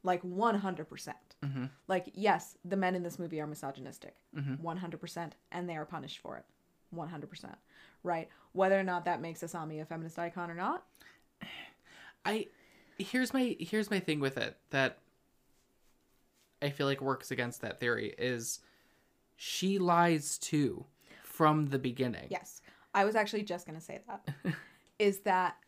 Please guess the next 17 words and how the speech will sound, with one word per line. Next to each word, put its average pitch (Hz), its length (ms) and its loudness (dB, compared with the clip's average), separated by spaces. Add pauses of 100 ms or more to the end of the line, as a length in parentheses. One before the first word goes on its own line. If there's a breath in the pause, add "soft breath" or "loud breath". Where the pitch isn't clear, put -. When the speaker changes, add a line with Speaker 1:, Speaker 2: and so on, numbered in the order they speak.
(200)
Speaker 1:
she 247 380 -4
is 196 160 0
targeting 175 580 -8
him. 165 380 -14
Speaker 2:
Yes. - 420 -6 (880 loud breath)
Speaker 1:
Like 185 140 -4
I 185 80 -2
said, 196 400 2
we're 196 180 -2
not 196 340 0 (380)
entirely 214 680 0
sure 196 320 -2
when 233 320 -2
she - 180 -6
begins 202 400 -2
targeting 160 460 -10
him. - 240 -18